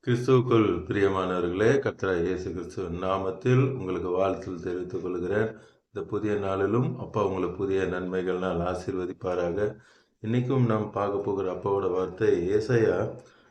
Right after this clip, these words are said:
நாற்பத்தி மூன்று பதினெட்டு. ஐசாயா ஃபார்ட்டி த்ரீ verse எயிட்டீன். "முந்தினவைகளை நினைக்க வேண்டாம்." ஸ்தோத்திரம். "பூர்வமானவைகளை சிந்திக்க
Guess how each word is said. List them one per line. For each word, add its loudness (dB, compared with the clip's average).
நாற்பத்தி -2
மூன்று 6
பதினெட்டு. -4
ஐசாயா 0
ஃபார்ட்டி 0
த்ரீ 2
verse 2
எயிட்டீன். -4
"முந்தினவைகளை 4
நினைக்க 2
வேண்டாம்." -2
ஸ்தோத்திரம். -4
"பூர்வமானவைகளை 8
சிந்திக்க 2